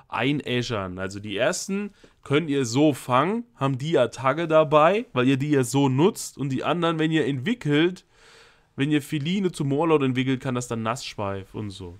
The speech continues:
Neue Avatar-Artikel stehen ja auch noch dabei. Die folgenden Artikel sind auch ab dem sechzehnten August verfügbar. Eine Ukulele-Pose.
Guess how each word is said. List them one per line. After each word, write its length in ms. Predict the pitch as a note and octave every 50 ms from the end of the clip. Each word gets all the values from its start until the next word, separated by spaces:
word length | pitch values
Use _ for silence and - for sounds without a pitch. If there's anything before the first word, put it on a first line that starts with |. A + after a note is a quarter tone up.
| _
Neue 320 | - A#2+ E3 A#3 C4 B3 A3
Avatar-Artikel 880 | G#3 F#3 F3+ E3+ - G3+ G3+ A3 A3 A3 - G#3+ F#3 F#3+ F#3 F#3 F#3 F#3 -
stehen 180 | - E3 D3
ja 120 | C#3 G#2 B2+
auch 60 | E3
noch 140 | E3+ D#3+ -
dabei. 500 | D3+ A#2+ A2+ A2+ A2 A#2 A#2+ A#2+ B2+ C3 - _ _ _ _ _ _ -
Die 60 | - B2
folgenden 500 | - - D3 E3 F#3 G3 G3+ F#3+ E3+ D3+
Artikel 360 | C3+ C3 - F#3+ F3+ F#3 D#3
sind 140 | D3+ C#3+ C3
auch 140 | C#3+ D3+
ab 100 | D3 C#3+
dem 140 | - C3 A#2+
sechzehnten 500 | G#2 A2+ C3+ D3 - - - D3 C3+ A#2+
August 340 | A2 B2 B2+ C#3+ D#3+ - -
verfügbar. 600 | - A#2+ G#2 - - G3+ A#3 - - F3 E3 D3
Eine 200 | C#3+ D3 D3+ -
Ukulele-Pose. 1300 | D3 C#3+ - D3 C#3 C3 C#3 D#3+ F3+ G3 F#3 D#3 - - - E3+ E3+ F3+ G3 G#3 G3 - G#3 G#3 A3+ C4+